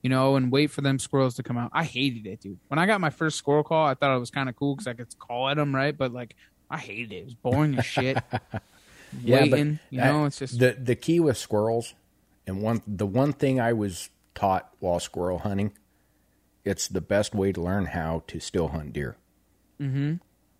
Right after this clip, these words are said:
Speaker 2: You sit and you be patient and don't move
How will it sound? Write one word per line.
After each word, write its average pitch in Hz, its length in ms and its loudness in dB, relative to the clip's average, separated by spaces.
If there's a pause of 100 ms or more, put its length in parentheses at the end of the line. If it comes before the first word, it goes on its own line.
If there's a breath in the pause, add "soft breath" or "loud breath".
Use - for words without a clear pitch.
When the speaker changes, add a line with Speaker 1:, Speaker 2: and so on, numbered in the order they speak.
(120)
Speaker 2:
You 101 200 2
sit 120 440 2
and 90 100 -4
you 92 100 -2
be 107 160 0
patient 104 460 -2
and 82 160 -4
don't 87 300 -2
move 85 580 -2